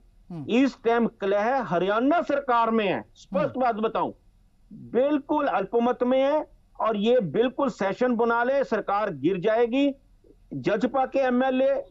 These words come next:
Speaker 2: घर बैठे हैं, भाजपा के अनेक नेता, राष्ट्रीय स्तर के नेता विरोध में बैठे हैं,
Speaker 1: हम्म।
Speaker 2: इनके एमपी विरोध में बैठे हैं, इनके एमएलए विरोध में बैठे हैं।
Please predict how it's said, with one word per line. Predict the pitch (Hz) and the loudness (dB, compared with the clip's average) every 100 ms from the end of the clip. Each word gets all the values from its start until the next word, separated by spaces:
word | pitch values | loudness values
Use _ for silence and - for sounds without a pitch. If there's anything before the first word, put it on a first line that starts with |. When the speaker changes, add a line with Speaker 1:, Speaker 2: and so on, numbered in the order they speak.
| 131 | -6
Speaker 2:
घर | 147 190 | -2 0
बैठे | 180 180 180 196 | 2 0 0 -2
हैं, | 190 190 _ _ - | -2 -4 _ _ -16
भाजपा | 110 151 170 202 247 254 254 | -6 -4 0 0 -2 0 -2
के | 247 269 285 - - | 0 0 0 -4 -4
अनेक | 208 226 285 311 311 - - _ _ - | 0 2 2 2 -2 -8 -8 _ _ -2
नेता, | - 170 233 269 294 285 214 | 2 4 4 0 -2 0 0
राष्ट्रीय | 147 160 226 226 285 269 | 0 0 -2 -4 -2 -2
स्तर | - 262 | 0 -2
के | 262 269 | 0 2
नेता | 262 262 277 277 | 2 2 2 0
विरोध | 196 190 175 196 214 | 2 0 0 0 2
में | 226 240 220 | 2 4 4
बैठे | 214 - 220 | 0 0 -2
हैं, | 214 196 _ - | -2 -6 _ -10
Speaker 1:
हम्म। | 180 | 0
Speaker 2:
इनके | 247 277 302 | 2 2 0
एमपी | 285 269 320 302 | 0 0 2 2
विरोध | 254 233 220 233 | 4 4 4 4
में | 226 240 | 2 2
बैठे | 226 214 214 226 | 2 0 0 0
हैं, | 233 - _ - | 0 -4 _ 0
इनके | 254 285 339 | 0 2 0
एमएलए | 294 294 302 311 311 | 2 2 4 2 2
विरोध | 226 226 240 | 2 4 2
में | 226 240 | 4 2
बैठे | 226 220 208 | 2 0 0
हैं। | 226 | 0